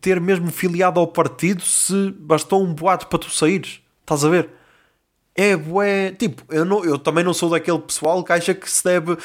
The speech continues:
seguir f-, cegamente o seu partido, ok? Mas tipo,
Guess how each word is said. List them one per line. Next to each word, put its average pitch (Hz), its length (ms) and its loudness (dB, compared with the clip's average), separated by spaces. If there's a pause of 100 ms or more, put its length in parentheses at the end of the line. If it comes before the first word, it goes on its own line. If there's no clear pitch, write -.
(140)
seguir 165 320 2
f-, - 400 -6
cegamente 175 600 2
o - 20 -16
seu 190 100 2
partido, 214 480 -2 (320)
ok? 123 380 2 (440)
Mas 165 160 -2
tipo, - 360 0